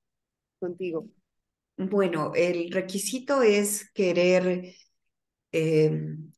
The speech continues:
Speaker 2: hacer un trabajo diferente, el querer sanar,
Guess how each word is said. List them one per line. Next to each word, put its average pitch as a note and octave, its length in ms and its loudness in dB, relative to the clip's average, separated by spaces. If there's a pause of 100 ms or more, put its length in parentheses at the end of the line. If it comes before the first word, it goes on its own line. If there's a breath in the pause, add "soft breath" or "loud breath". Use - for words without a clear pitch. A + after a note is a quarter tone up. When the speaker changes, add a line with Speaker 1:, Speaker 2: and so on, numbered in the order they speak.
Speaker 2:
hacer E3 300 -4
un G3 140 0
trabajo E3 920 0
diferente, C#3 760 -4 (160)
el D3 220 -4
querer D#3+ 380 2
sanar, D3 560 -6